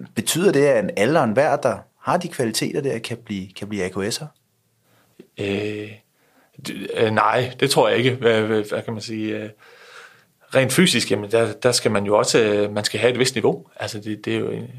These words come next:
Speaker 2: jeg synes, jeg er bare en lille del. Altså, alle mennesker kan træne sig op til at, at blive store og stærke og, og løbe rigtig langt.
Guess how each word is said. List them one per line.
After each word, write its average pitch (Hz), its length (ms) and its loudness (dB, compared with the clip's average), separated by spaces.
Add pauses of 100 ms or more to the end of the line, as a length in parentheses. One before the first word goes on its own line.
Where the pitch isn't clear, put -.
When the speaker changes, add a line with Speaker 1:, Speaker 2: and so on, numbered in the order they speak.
(120)
Speaker 2:
jeg 117 100 -12
synes, - 200 -4
jeg 113 60 6
er 110 40 2
bare 107 160 4
en 107 60 -4
lille 139 180 0
del. 131 360 0
Altså, - 180 -4
alle 123 200 -2
mennesker 120 300 -4
kan 117 120 -8
træne 113 240 -4
sig 110 100 -4
op 117 120 -6
til - 100 -6
at, 117 180 -4 (140)
at 113 80 -10
blive 113 160 -8
store 117 260 0
og 120 60 0
stærke 127 380 0 (160)
og, 113 220 -6
og 107 100 -4
løbe 117 220 0
rigtig 117 220 -4
langt. - 260 -4